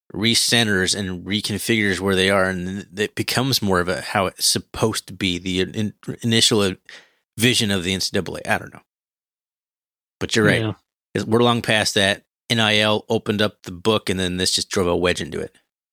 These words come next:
Speaker 2: <laughs>
Speaker 1: There's just too much money. Like, it, this was inevitable, really. And I hate it.
Speaker 2: Um, yeah. I mean, we're not gonna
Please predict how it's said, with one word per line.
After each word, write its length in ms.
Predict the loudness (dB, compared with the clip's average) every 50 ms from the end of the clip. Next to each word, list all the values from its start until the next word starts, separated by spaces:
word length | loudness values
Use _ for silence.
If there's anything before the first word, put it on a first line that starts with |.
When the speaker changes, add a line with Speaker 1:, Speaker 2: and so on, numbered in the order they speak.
| _ _ _ _ _ _ _ _ _ _ _ _ _ _ _ _ _ _ _ _ _ _ _ _ _ _ _ _ _ _ -2
Speaker 2:
<laughs> 100 | -2 0 -2 -4 -6 -4 _ -4 -6 -4 _ -10 -10 -10 _ -14 -14 -14 _ -20 -20 _ -8 -4
Speaker 1:
There's 140 | -2 0 0
just 160 | 0 -2 -2
too 80 | 0
much 180 | 0 0 -2 -2
money. 280 | -2 -4 -4 -4 -6 -8 _ _ _ _ _ _ _ _ _ _ _ _ _ _ _ _ _ _ _ -14
Like, 160 | -8 -6 -6
it, 100 | -2 0
this 200 | 0 0 0 2
was 180 | 0 0 2
inevitable, 540 | 0 0 -2 -2 -4 -4 -4 -6 -8 -10 -14 -16 -20 -20 _ _ _ _ _ _ _ _ _ _ _ _ -10
really. 260 | -8 -6 -6 -8 -10 -14 -18 _ _ _ _ _ _ _ _ _ _ _ _ _ _ _ _ _ _ _ _ _ _ _ _ _ _ _ _ _ _ _ _ _ _ _ _ -6
And 80 | -2
I 20 | 0
hate 180 | 0 0 0
it. 140 | -2 -6 -12 _ -20 -20 _ _ _ _ _ _ _ _ _ _ _ _ _ -4
Speaker 2:
Um, 260 | -2 0 0 0 -2 -6 _ _ _ _ _ _ _ _ _ 0
yeah. 380 | 2 2 4 4 2 0 0 -4 -10 _ _ _ _ -6
I 60 | -4
mean, 260 | -2 -2 -2 -2 -2 -2
we're 80 | -2
not 280 | 0 0 0 0 0 -2
gonna 200 | -2 -4 -4 -4